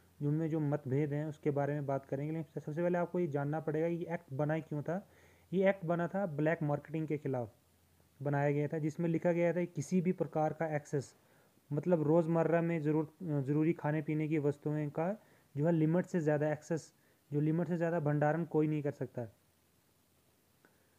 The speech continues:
अगर कोई करता है तो इस act के अंतर्गत संबंधित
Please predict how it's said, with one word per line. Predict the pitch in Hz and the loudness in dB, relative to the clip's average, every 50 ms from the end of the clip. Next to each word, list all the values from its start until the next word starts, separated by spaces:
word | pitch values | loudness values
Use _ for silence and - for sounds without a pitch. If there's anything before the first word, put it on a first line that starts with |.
| _ _ - | _ _ -6
अगर | 156 156 156 190 | -2 0 2 2
कोई | 185 - 196 196 | 4 4 4 4
करता | 190 - 175 156 - - 180 160 | 4 4 2 2 2 2 2 2
है | 147 131 117 113 - _ _ _ | 2 0 -2 -4 -8 _ _ _
तो | - 170 | -4 0
इस | 185 175 - - | 0 0 0 0
act | 175 165 165 - - | -2 -4 -4 -4 -4
के | - 196 | -4 -2
अंतर्गत | 185 185 151 151 147 147 170 151 139 139 147 143 - - - - _ _ _ _ _ _ _ | -2 0 0 0 0 0 -2 0 0 0 0 0 -2 -6 -18 -20 _ _ _ _ _ _ _
संबंधित | - - 156 151 139 131 139 139 143 143 135 180 180 180 | -4 0 2 2 2 2 2 0 0 0 2 0 0 -2